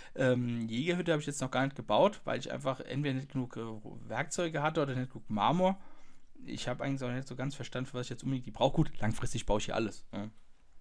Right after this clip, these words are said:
Äh, schon allein um diese Quest zu erfüllen, also wie gehobene Wohnhäuser habe ich auch gebaut für diese Quest, sonst hätte ich einfach nur noch ein paar Dutzend von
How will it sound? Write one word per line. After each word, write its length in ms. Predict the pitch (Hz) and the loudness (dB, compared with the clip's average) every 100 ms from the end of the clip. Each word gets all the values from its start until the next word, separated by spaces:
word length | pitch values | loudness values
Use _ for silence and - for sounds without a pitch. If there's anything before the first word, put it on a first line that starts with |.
| - - - - - - | -16 -18 -16 -14 -14 -10
Äh, 160 | 104 104 | -8 -8
schon 180 | - 113 | -2 0
allein 260 | 117 139 | 2 2
um 100 | 135 | 0
diese 180 | 117 110 | -2 -6
Quest 300 | - 143 - | -4 -4 -4
zu 80 | 104 | -6
erfüllen, 300 | - 107 110 | -6 -4 -4
also 180 | 110 110 | -4 -6
wie 160 | 110 | -8
gehobene 500 | 110 107 117 117 107 | -6 -4 -2 -2 -2
Wohnhäuser 460 | 107 143 135 117 110 | 2 4 4 4 2
habe 100 | 104 | 0
ich 120 | - | -2
auch 160 | 110 - | -4 -4
gebaut 320 | 131 117 - | 0 0 0
für 80 | 110 | -8
diese 220 | 107 - | -8 -8
Quest, 280 | - 131 - | -2 -2 -2
sonst 160 | 107 | -4
hätte 140 | 113 107 | -2 0
ich 40 | |
einfach 140 | 107 | 0
nur 380 | 127 135 123 117 120 139 | 2 2 2 -2 -2 2
noch 140 | 123 | 2
ein 60 | 143 | 4
paar 160 | 123 | 2
Dutzend 320 | 131 - - | 0 -4 2
von 120 | - | 6